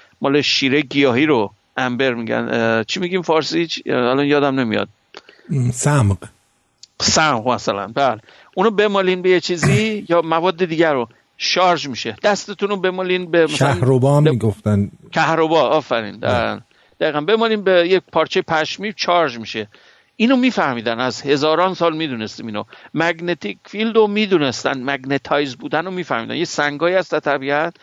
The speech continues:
Speaker 2: مهم.
Speaker 1: ترکیبات اکسید آهنه. به طور طبیعی تو میدان مغناطیسی زمین ارگان-، چیزن، یعنی مغناطیسی هن این مقداری.
Speaker 2: مهم.
Speaker 1: دید مثلاً عصاش میچسبه به این، عصاش تهش فلزی بود یا هر چی، آهنی بوده، میچسبید به این.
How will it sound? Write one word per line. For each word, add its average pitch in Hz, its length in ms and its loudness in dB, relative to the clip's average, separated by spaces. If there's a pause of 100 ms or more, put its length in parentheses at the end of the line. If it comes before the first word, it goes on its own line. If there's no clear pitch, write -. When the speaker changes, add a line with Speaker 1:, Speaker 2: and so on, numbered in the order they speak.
(200)
Speaker 2:
مهم. 98 120 0
Speaker 1:
ترکیبات 139 480 -2
اکسید 160 600 0
آهنه. 127 460 -2 (360)
به 170 60 -4
طور 196 160 0
طبیعی 175 460 -2
تو 190 120 -10
میدان 175 340 -2
مغناطیسی 160 440 -4
زمین 170 340 -2
ارگان-، 160 380 -2
چیزن، 139 420 -2 (360)
یعنی 170 140 -4
مغناطیسی 165 640 -2
هن 131 140 -2
این 123 100 -4
مقداری. 123 360 -4 (220)
Speaker 2:
مهم. 90 280 -2
Speaker 1:
دید 196 220 0
مثلاً 180 200 2
عصاش 180 540 0
میچسبه 185 500 -2
به 165 120 -4
این، 123 260 -6
عصاش 123 320 -6
تهش 147 260 -2
فلزی 131 400 -2
بود 147 140 -6
یا 131 120 0
هر 127 120 -2
چی، 120 220 -14 (160)
آهنی 123 360 0
بوده، 131 260 -4 (400)
میچسبید 165 440 0
به 147 60 -4
این. 117 100 -4